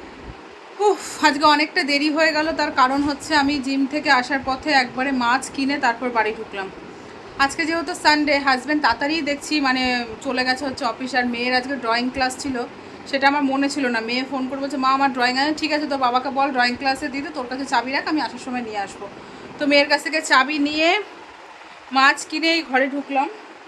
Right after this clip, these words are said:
উফ, এখন আমার জন্য অপেক্ষা করছে কত কাজ। তো আমি এখন কিছু খাবো, খাওয়া দাওয়া করে তারপর সংসারের সমস্ত কাজ কমপ্লিট করব। আর এটা হচ্ছে আমার,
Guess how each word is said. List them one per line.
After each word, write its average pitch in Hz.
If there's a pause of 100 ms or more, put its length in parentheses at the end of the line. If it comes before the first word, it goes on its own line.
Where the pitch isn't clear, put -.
(680)
উফ, 330
এখন 294
আমার 285
জন্য 302
অপেক্ষা 277
করছে 294
কত 262 (100)
কাজ। 254 (220)
তো 262
আমি 254
এখন 269
কিছু 277 (120)
খাবো, 277 (960)
খাওয়া 254
দাওয়া 269
করে 269 (260)
তারপর 247
সংসারের 240
সমস্ত 233
কাজ 226
কমপ্লিট 214 (100)
করব। 196 (440)
আর 214
এটা 220
হচ্ছে 254
আমার, 247